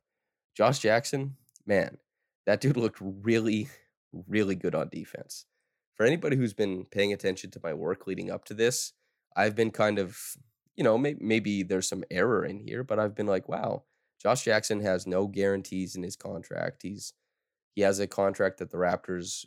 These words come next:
would give to somebody if they didn't wanna give a guy, like, a shred of money.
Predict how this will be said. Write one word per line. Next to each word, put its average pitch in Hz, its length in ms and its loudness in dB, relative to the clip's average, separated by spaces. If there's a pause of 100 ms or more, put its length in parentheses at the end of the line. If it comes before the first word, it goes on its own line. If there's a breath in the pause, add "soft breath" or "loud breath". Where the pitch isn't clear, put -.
(100)
would 92 240 -6
give 95 200 -6
to 101 100 -12
somebody 92 500 -4
if - 140 -10
they 87 280 -4 (220)
didn't 120 220 0
wanna 104 220 0
give 85 200 -6 (260)
a 98 80 0
guy, 87 340 0
like, 78 240 -8
a 85 60 -10
shred 95 440 -8
of 95 160 -8
money. 90 280 -14